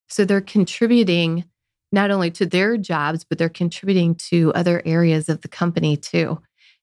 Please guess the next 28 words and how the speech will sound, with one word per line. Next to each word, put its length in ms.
It's 140
very 340
exciting 500
to 120
see. 440
And 500
the 80
new 220
people 600
really 420
seem 280
to 80
be 120
drawn 640
to 100
those 240
people. 460
And 220
I 120
think 200
it's 140
because 380
they 200
are 120
happy 340
to 60
be 160
here. 380